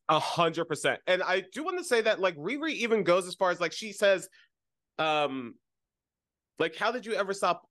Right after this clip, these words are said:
Corey says, "How did you ever stop loving each other?" And she almost stops herself from saying, like, "I never stopped loving him." And I wish she would have just said, like, "It's not about love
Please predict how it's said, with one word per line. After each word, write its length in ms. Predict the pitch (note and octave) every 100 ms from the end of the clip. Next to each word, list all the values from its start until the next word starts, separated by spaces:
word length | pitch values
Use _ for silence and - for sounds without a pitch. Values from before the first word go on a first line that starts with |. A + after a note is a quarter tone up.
| - - -
Corey 180 | F#3+
says, 160 | F#3+ F3
"How 120 | G3+
did 120 | G#3 G3+
you 60 |
ever 120 | G3
stop 200 | F#3 F3+
loving 320 | D#3+ F3 G3 F3
each 160 | E3+
other?" 220 | D#3 D3 C#3
And 140 | D3
she 100 | G#3
almost 220 | A#3 A#3
stops 260 | - F3 -
herself 360 | F#3+ - D#3+
from 120 | E3+ D3+
saying, 320 | E3 D3+ D3
like, 200 | C#3+ C#3
"I 140 | G#3
never 260 | A#3 C#4+ D4
stopped 460 | - - C#4+ F#4 -
loving 640 | G3+ F#3 E3+ E3+ D3+ C#3 - - _ _
him." 400 | F#3+ F3+ C#3+ B2
And 160 | - G3+
I 100 | G#3
wish 280 | G#3 - - -
she 180 | -
would 140 | A#3 A3+
have 80 | F3+
just 160 | A3+
said, 180 | A#3 A#3+
like, 240 | G3 F3 -
"It's 180 | F3+ -
not 180 | A#3+ B3+
about 360 | F#3+ G#3+ D3
love 320 | D3+ F3 D#3